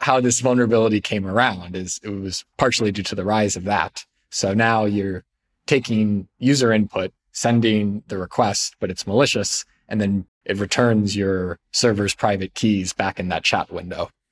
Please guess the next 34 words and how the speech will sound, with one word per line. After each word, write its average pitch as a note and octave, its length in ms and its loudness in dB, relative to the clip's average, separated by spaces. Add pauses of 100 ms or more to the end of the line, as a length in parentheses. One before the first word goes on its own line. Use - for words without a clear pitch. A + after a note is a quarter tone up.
(180)
So - 180 2
that's A2+ 320 2
the F2+ 240 -8 (120)
problem F#2+ 640 -2 (320)
that G2+ 120 0
we're F#2+ 100 -2
dealing F2 340 -2
with F#2+ 120 -8
here, - 300 -6 (120)
uh, E2 220 -2
S - 180 -2
S - 160 -4
R E2 160 0
F. - 260 -6 (680)
So B2 320 6
the B2+ 340 6
engineers F3+ 440 6
at B2 100 -2
Slab A2+ 800 0
released A2 640 0
an G#2 120 -2
open A#2 280 0
source A2 340 -2
library F#2+ 800 0 (300)
in D#3 120 4
Elixir, B2 560 2
which - 360 -6
was G#2+ 100 -4
very G#2+ 220 4
exciting F#2+ 500 0
for G2+ 100 -2
me A2+ 180 4
to A2+ 120 -2
see, F2+ 260 0